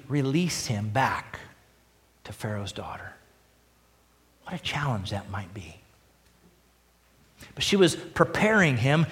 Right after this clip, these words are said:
from the young age and teaching and training and equipping with God. Studies suggest that fifty percent of a child's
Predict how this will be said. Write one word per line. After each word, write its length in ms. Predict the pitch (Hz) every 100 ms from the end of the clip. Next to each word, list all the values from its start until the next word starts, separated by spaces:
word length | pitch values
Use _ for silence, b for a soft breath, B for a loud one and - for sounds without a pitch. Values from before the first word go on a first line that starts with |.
| B
from 240 | - 175 156
the 60 |
young 360 | 143 165 202 185
age 340 | 139 156 - B B
and 180 | 139 135
teaching 560 | - 208 214 - 240 226 B
and 160 | 101 101
training 500 | - 180 190 196 208 B B
and 100 | 135
equipping 800 | 135 - - 196 - 131 135 143 B B
with 220 | 139 131 -
God. 420 | 147 101 - - - - _ _ _ _ _ _ _ _ _ _ _ _ _ _ _ - b b
Studies 440 | - - 165 151 -
suggest 600 | 139 107 170 165 - 151
that 420 | 135 123 - - b b b b
fifty 340 | - 190 190 190
percent 400 | 170 - 175 160
of 80 | 135
a 40 |
child's 460 | - 165 165 151